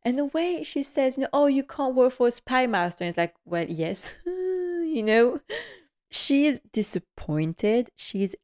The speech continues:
angry, and she is mean. Like, very mean. Especially when she says, "I thought you were fond of me."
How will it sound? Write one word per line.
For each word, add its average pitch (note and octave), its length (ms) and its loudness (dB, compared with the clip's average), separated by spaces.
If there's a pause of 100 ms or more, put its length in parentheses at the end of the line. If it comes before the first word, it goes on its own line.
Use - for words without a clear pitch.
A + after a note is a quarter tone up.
angry, G#3+ 720 -2 (160)
and A#3+ 260 -4
she - 220 -12
is F#3 300 -2 (120)
mean. E3 460 -4 (280)
Like, G3+ 240 4 (100)
very E3 720 4 (120)
mean. E3 600 -6 (340)
Especially G#3 420 4
when E3+ 180 -2
she - 180 -12
says, D#3 400 0 (120)
"I F3+ 160 0
thought F3+ 360 0
you F3+ 140 -2
were D#3+ 160 -2
fond F3 400 -4
of D3+ 160 -18
me." - 200 -14